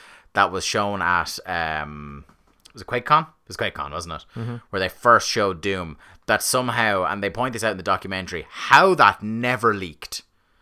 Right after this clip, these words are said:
Speaker 1: Because they basically, they had a room full of people at QuakeCon, and they decided out of the blue to show the first footage of Doom. Uh, I th-, it wasn't still called Doom four, was it? That was when it was officially announced as just being Doom.
Speaker 2: Yeah.
Speaker 1: Yeah.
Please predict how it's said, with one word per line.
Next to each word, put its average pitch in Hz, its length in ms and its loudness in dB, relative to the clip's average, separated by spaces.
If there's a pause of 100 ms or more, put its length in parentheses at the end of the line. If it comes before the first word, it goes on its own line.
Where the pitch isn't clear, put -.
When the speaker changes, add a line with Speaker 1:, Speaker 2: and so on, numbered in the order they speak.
(320)
Speaker 1:
Because 117 240 0
they 127 120 2
basically, 131 340 0
they 110 40 -2
had 113 100 0
a 107 60 0
room 208 360 -2
full 208 120 -2
of 185 60 -4
people 143 240 -2
at 120 100 0
QuakeCon, 101 500 -4 (680)
and 107 320 4
they 110 60 -2
decided 104 400 -2 (120)
out 131 240 0
of 131 60 -14
the 127 60 -6
blue 98 400 -4
to - 100 -4
show 104 260 -2
the 92 100 -6
first 107 300 -2
footage 90 420 -8
of 82 460 -8 (100)
Doom. 76 360 -10 (500)
Uh, 69 340 -8
I - 60 -12
th-, - 140 -20 (260)
it 113 80 -10
wasn't 113 260 -6
still 98 180 -10
called 85 240 -10
Doom 82 220 -12
four, 80 220 -10
was 76 180 -10
it? 76 60 -16
That 87 120 -4
was 90 100 -14
when 90 120 -10
it 78 100 -16
was 78 320 -16
officially 90 460 -12
announced 80 260 -14
as 76 80 -18
just 76 140 -16
being 73 260 -16
Doom. 67 260 -16
Speaker 2:
Yeah. 113 200 -6 (360)
Speaker 1:
Yeah. 76 140 -10